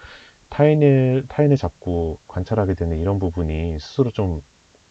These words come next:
그러고 싶지 않다라고 말씀을 해주신 것 같아요. 근데 사실 이 사연을 읽으면서 부끄러웠던 게 저는 진짜 남한테 쓸데없이 신경 쓰는 거 엄청 <laughs> 잘하거든요. 저는 취준을 하지 않는데도 남한테 신경을 엄청 많이 쓰는 편이에요.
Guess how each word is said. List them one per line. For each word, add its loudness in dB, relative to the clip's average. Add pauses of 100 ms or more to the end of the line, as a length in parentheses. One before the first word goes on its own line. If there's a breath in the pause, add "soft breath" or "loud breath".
(1040 soft breath)
그러고 0
싶지 -4
않다라고 -2
말씀을 -2
해주신 -4
것 -4
같아요. -8 (1300 loud breath)
근데 -2
사실 2
이 0
사연을 4
읽으면서 0
부끄러웠던 -2
게 -4 (160)
저는 0
진짜 -2
남한테 0
쓸데없이 2
신경 2
쓰는 -2
거 0
엄청 0
<laughs> 0
잘하거든요. 0 (1120 loud breath)
저는 0
취준을 0
하지 2
않는데도 -2
남한테 -2
신경을 2
엄청 -2
많이 2
쓰는 -4
편이에요. -2